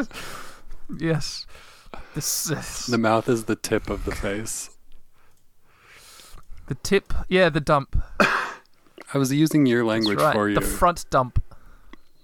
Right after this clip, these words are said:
Speaker 1: Thank you.
Speaker 2: I was
Speaker 1: I don't, I don't call it a tip. I guess I call it a tip sometimes.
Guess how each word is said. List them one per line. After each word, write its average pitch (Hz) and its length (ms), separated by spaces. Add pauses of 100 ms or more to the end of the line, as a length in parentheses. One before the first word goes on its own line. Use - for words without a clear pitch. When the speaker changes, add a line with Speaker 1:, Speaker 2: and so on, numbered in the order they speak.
(200)
Speaker 1:
Thank 139 220
you. 110 240 (960)
Speaker 2:
I - 40
was 294 180
Speaker 1:
I 226 40
don't, 165 100 (140)
I - 40
don't 156 120
call 139 220
it 107 60
a 104 60
tip. - 560
I 196 80
guess 233 180
I 123 80
call 110 240
it 107 100
a - 40
tip - 280
sometimes. - 540